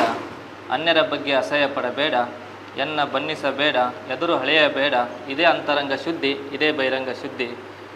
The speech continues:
ಕೂಡಲ ಸಂಗಮ ದೇವ. ಬಸವಣ್ಣವರ ವಚನ ನೆನೆಯುತ್ತಾ, ಮೊದಲನೇದಾಗಿ ಸರ್ ಮಾತಾಡುವಾಗ ಹೇಳಿದ್ರು,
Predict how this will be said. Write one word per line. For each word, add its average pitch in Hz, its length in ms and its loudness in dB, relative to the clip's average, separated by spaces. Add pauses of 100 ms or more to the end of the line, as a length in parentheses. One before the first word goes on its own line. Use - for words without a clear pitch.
(120)
ಕೂಡಲ 147 220 2
ಸಂಗಮ 135 420 -2 (120)
ದೇವ. 120 180 0 (420)
ಬಸವಣ್ಣವರ 147 480 2
ವಚನ 135 500 -2
ನೆನೆಯುತ್ತಾ, 135 480 0 (720)
ಮೊದಲನೇದಾಗಿ 175 580 4
ಸರ್ 170 280 4
ಮಾತಾಡುವಾಗ 156 520 6
ಹೇಳಿದ್ರು, 143 520 2